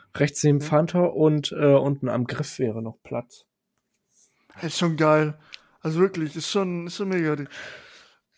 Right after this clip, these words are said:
Speaker 1: Aber mir
Speaker 2: Blicke
Speaker 1: fällt
Speaker 2: will
Speaker 1: halt
Speaker 2: ich
Speaker 1: leider auch kein Name mehr ein, so der, ähm, so, weiß ich nicht. Wer, wer könnte noch aufs Lenkrad kommen? Hast du vielleicht irgendwie eine Idee?
Speaker 2: Boah,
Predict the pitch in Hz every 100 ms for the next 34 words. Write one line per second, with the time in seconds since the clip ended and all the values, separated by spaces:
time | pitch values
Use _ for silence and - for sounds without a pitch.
0 | _ - 147 156 156 170 170 160 156 170
1 | 160 147 - 160 160 151 156 156 156 147
2 | - 151 151 143 139 135 131 127 80 120
3 | 127 127 - _ _ _ _ _ _ _
4 | _ - _ _ _ _ - _ _ _
5 | _ _ _ _ _ _ _ _ - -
6 | - - - - - 131 165 151 110 -
7 | - _ _ _ _ 131 135 135 165 160
8 | 156 156 147 - 170 175 101 - - -
9 | 107 120 123 131 - 170 - 180 180 196
10 | 185 180 185 180 170 165 180 262 - _
11 | _ _ _ _ - - - - - -
12 | - - _ _ _ _ _ _ 180 151
13 | 127 87 53 50